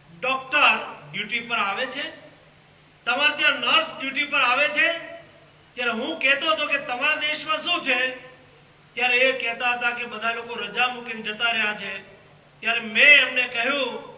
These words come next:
કે અમારા દેશની અંદર આ હેલ્થ છે ને, સ્વાસ્થ્ય છે ને, એ કોમર્સ નથી, વેપાર નથી. જો વેપાર હોત ને તો અમારા ડોક્ટર રજા મૂકીને વયા ગયા હોત, પરંતુ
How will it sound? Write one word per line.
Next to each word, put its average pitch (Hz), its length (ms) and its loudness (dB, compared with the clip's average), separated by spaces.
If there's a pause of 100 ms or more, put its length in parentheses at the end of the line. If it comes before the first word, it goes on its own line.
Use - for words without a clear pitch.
(540)
કે 240 120 -12
અમારા 220 480 -2
દેશની 220 520 -6
અંદર 226 460 0 (1000)
આ 202 220 -6
હેલ્થ 254 440 -2
છે 302 160 -2
ને, 269 160 -6
સ્વાસ્થ્ય 254 580 -4
છે 320 180 -2
ને, 247 140 -4 (1040)
એ 262 100 0 (100)
કોમર્સ 277 480 0
નથી, 311 320 2
વેપાર 302 420 2
નથી. 294 380 -2 (440)
જો 220 180 -12
વેપાર 247 420 4
હોત 302 280 0
ને 302 160 8 (440)
તો - 120 -16
અમારા 220 380 -4
ડોક્ટર 220 300 -10 (100)
રજા 196 260 -4
મૂકીને 208 340 -12
વયા 196 300 -6
ગયા 190 220 -4
હોત, 254 240 0 (440)
પરંતુ 339 540 6